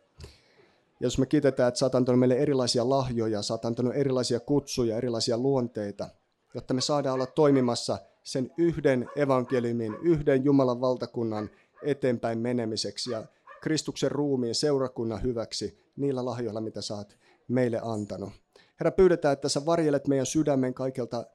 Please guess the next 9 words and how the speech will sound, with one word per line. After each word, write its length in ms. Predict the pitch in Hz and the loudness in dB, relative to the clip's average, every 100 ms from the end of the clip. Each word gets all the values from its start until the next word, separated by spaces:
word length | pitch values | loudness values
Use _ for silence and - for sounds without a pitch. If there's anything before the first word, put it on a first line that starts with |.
| _ _ - | _ _ -2
katkeruudelta, 880 | 156 156 - 147 127 120 117 113 110 | 0 0 0 0 0 -2 -4 -4 -4
kateudelta, 840 | - 143 147 127 117 107 104 - - | 0 0 2 0 0 -6 -8 -10 -10
kaikelta 420 | - 160 156 139 139 | -4 -2 -2 -2 -2
sellaiselta, 600 | 156 143 123 123 120 107 _ _ 131 | 0 0 0 -2 -4 -8 _ _ -4
joka 200 | 123 120 | -4 -2
tulee 520 | 139 127 120 113 - _ _ _ _ _ _ _ _ | -2 0 -2 -6 -10 _ _ _ _ _ _ _ _
meidän 380 | 139 151 139 127 | 0 0 2 -2
ja 80 | 117 | -2
toisten 500 | - 139 - 123 | -2 -2 0 -2